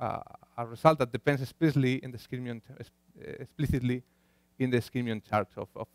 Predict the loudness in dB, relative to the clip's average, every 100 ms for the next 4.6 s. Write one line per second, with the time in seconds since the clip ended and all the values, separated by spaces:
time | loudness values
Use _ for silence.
0 | _ -16 -4 -4 -4 _ -18 -12 -12 _
1 | _ _ _ _ 6 6 6 4 6 6
2 | 6 4 4 4 6 6 6 4 0 4
3 | 2 2 0 0 4 4 4 2 0 2
4 | 0 2 2 2 -2